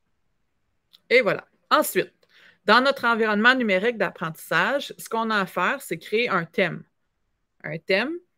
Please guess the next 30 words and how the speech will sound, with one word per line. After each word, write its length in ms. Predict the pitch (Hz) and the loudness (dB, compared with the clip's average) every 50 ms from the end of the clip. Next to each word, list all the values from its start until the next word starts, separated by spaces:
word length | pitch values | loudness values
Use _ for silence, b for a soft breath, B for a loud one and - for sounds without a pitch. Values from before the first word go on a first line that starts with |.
| _ _ _ _ _ _ _ _ - | _ _ _ _ _ _ _ _ -10
donc, 320 | - 165 165 170 175 - | -6 -6 -4 -4 -8 -12
qui 200 | _ - - 170 | _ -20 -18 -10
va, 220 | 156 160 180 185 - | -4 -2 -2 -2 -2
ensuite, 340 | 180 175 165 - 240 240 - | -2 -6 -6 -6 -8 -8 -6
on 100 | 196 170 | -6 -4
va 140 | 165 165 165 | -4 -4 -4
avoir 220 | 165 175 190 202 | -2 0 0 0
le 120 | 196 175 165 | 0 0 -2
dossier 300 | 160 165 160 - 226 202 | -2 -4 -6 -8 -8 -6
de 120 | 202 170 | -6 -6
chacun 380 | 165 - - 190 196 - 220 214 | -6 -6 -8 -8 -6 -6 -4 -4
de 40 | |
nos 140 | 214 208 196 | -4 -4 -2
élèves 380 | 180 180 165 175 185 196 202 190 | -2 -2 -2 0 0 0 -2 -2
en 160 | 151 160 165 | -4 -4 -6
dessous. 300 | 156 - - - - _ b b b b b b b b b _ | -8 -10 -16 -20 -20 _ b b b b b b b b b _
Donc, 240 | - 160 165 170 - | -10 -8 -8 -8 -8
créer 220 | - - 208 220 | -4 -2 -2 0
un 120 | 220 185 170 | 0 -2 -2
thème 400 | - - 196 202 208 214 214 - - | -2 -4 -2 -2 -2 -2 -4 -6 -8
portfolio 480 | - 226 208 - - 220 196 190 208 208 | -8 -10 -8 -6 -4 -4 -2 -2 -2 -2
numérique. 680 | 202 202 196 170 156 160 - - _ _ _ _ _ b b b b b b b _ _ | -2 -2 -2 -4 -6 -8 -12 -18 _ _ _ _ _ b b b b b b b _ _
Ensuite, 320 | - 160 170 - - 247 247 | -8 -8 -6 -4 -6 -6 -4
on 100 | 214 175 | -4 -4
va 100 | 165 160 | -2 -4
créer 460 | 160 - - - 196 208 233 - - _ - | -4 -6 -2 0 0 0 0 -2 -2 _ 4
une 240 | 214 254 277 269 247 | 4 4 4 0 -4
section 760 | - - - 202 180 - - - - 180 170 175 202 254 262 _ _ _ _ _ | -6 -4 -4 -4 -4 -6 -8 -10 -6 -4 -4 -4 -4 -6 -10 _ _ _ _ _
qui 100 | - - | -18 -8
s'appelle 480 | - 175 156 156 - 196 190 190 190 | -6 -6 -6 -4 -2 -2 0 0 -2